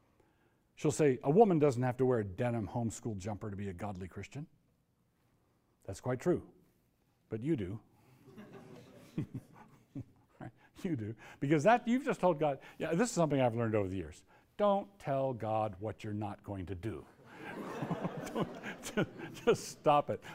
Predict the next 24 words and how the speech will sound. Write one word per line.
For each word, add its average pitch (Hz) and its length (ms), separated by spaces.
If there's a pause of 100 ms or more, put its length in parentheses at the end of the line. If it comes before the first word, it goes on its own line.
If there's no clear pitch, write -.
(120)
Bad 165 300
career 160 320
move. 110 280 (440)
Lo-, 143 260
you 143 140
know, 117 260 (2000)
before 135 260
we 127 140
were 120 80
married, 117 400 (600)
uh, 101 200 (420)
Nancy, 107 680
uh, 92 60 (160)
who 101 80
was 101 120
converted 104 480
here 104 160
at 92 100
the 101 80
U 98 120
of 95 80
I, 98 260 (400)
my 92 80
wife, 98 280